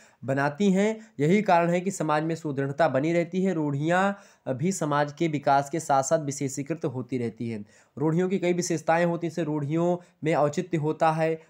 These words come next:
रूढ़ियाँ रूढ़िवादी होती हैं, रूढ़ियाँ सदैव सही होती हैं, ये सब होती हैं। ओके, ये बात ध्यान रखेंगे रूढ़ियों के बारे में। आगे देखते हैं अगला प्रश्न आपके समक्ष क्या है भाई।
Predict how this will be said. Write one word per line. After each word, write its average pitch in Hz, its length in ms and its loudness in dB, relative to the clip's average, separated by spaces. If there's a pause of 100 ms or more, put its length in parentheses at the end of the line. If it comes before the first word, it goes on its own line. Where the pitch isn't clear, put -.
(120)
रूढ़ियाँ 160 520 2
रूढ़िवादी 147 600 0
होती 165 340 -2
हैं, 160 260 -2 (280)
रूढ़ियाँ 156 320 0
सदैव 156 460 0
सही 143 320 -4
होती 160 360 -2
हैं, 165 300 -4 (220)
ये 170 100 2
सब 147 200 0
होती 123 240 -6
हैं। 135 60 -4
ओके, 147 240 -2
ये 190 60 2
बात 147 180 2
ध्यान 139 220 -4
रखेंगे 165 360 -4 (300)
रूढ़ियों 151 240 0
के 123 100 -6
बारे 104 240 -4
में। 104 160 -10 (280)
आगे 139 220 0
देखते 170 280 -2
हैं 180 300 -4 (360)
अगला 156 260 2
प्रश्न 175 200 -2
आपके 165 180 -4
समक्ष 165 300 -6
क्या 165 140 0
है 160 60 2
भाई। 165 220 -2